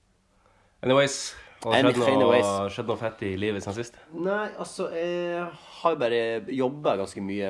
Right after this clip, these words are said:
Speaker 2: fordi at,
Speaker 1: Ja.
Speaker 2: eh, jeg fikk lite jobb i begynnelsen av måneden, og så måtte jeg ta igjen mye nå på slutten, så jeg
Speaker 1: Ja.
Speaker 2: jobbet veldig mange dager på rad.
Speaker 1: Ja.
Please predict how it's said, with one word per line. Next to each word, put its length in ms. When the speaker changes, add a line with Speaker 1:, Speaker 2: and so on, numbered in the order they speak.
Speaker 2:
fordi 320
at, 160
Speaker 1:
Ja. 160
Speaker 2:
eh, 400
jeg 160
fikk 160
lite 400
jobb 240
i 80
begynnelsen 500
av 60
måneden, 300
og 60
så 100
måtte 240
jeg 40
ta 120
igjen 300
mye 180
nå 80
på 80
slutten, 300
så 100
jeg 80
Speaker 1:
Ja. 80
Speaker 2:
jobbet 140
veldig 240
mange 160
dager 180
på 100
rad. 200
Speaker 1:
Ja. 80